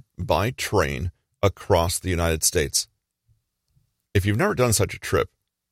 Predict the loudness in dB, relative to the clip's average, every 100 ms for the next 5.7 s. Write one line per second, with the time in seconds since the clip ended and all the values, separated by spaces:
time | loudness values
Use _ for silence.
0 | _ -2 0 0 -2 -2 -2 0 -2 -4
1 | 0 0 2 0 -2 -4 _ _ _ _
2 | _ 0 2 2 2 0 -4 0 2 2
3 | 0 0 0 -6 _ _ _ _ _ 0
4 | 0 2 0 0 2 0 -4 -4 -4 -4
5 | -4 -6 0 0 0 -6